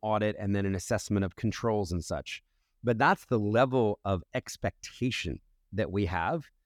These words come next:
is we want a receipt for twenty-six dollars of gas, uh, even in the bush. Um, so there, there's, you know, there, the, we spend millions of dollars now, uh, on that whole team that,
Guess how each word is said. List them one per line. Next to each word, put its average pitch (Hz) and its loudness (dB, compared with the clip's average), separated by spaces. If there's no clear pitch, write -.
is 117 0
we 135 2
want 190 4
a 135 4
receipt 123 -2
for 101 -6
twenty-six 113 0
dollars 92 0
of 85 -4
gas, 78 -4
uh, 92 0
even 120 2
in 104 4
the 95 0
bush. 90 -4
Um, 90 0
so 151 2
there, 156 4
there's, 147 2
you 143 -4
know, 117 -2
there, 120 0
the, 123 -4
we 135 0
spend 123 0
millions 139 2
of 101 -4
dollars 104 2
now, 87 -2
uh, 87 0
on 123 2
that 98 0
whole 104 -2
team 90 2
that, 95 2